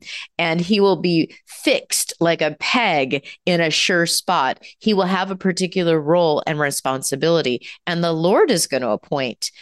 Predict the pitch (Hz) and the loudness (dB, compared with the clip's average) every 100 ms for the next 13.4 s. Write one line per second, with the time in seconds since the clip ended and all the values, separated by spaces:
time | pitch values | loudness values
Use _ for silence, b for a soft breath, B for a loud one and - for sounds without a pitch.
0 | B 165 175 - 151 - 156 156 139 131 | B -2 -2 -2 -2 -2 -2 0 0 0
1 | - 147 143 123 113 69 _ B B B | 0 0 0 2 2 0 _ B B B
2 | 233 269 233 269 - - 302 285 220 165 | -2 0 0 0 -2 -2 -2 0 0 0
3 | 151 156 - 180 170 - 190 214 202 147 | 0 -2 0 0 0 2 2 2 2 2
4 | 127 147 196 - _ _ _ _ _ - | 2 0 -2 -8 _ _ _ _ _ -4
5 | 185 185 175 175 180 180 - 170 180 180 | 0 2 2 2 0 0 -2 0 0 0
6 | 170 185 185 - 190 208 233 - 202 151 | 0 -2 -2 -2 0 2 2 0 -2 -8
7 | B B - 151 131 151 139 135 139 _ | B B -6 -6 -6 -2 0 0 -4 _
8 | _ _ - 80 - _ _ 123 113 131 | _ _ -10 -8 -10 _ _ -6 -4 0
9 | 143 147 151 160 156 170 165 165 175 - | 0 0 -2 -2 0 0 2 0 0 -2
10 | 151 - 147 139 143 143 - 165 160 - | -2 0 -2 -2 -2 -2 0 2 2 2
11 | 156 151 170 220 - - 160 156 147 156 | 0 2 0 -4 -10 -8 0 0 0 0
12 | 143 - 143 151 147 139 135 147 - 143 | 0 -2 -2 0 2 2 2 2 0 0
13 | 139 143 143 147 | 0 0 -2 -4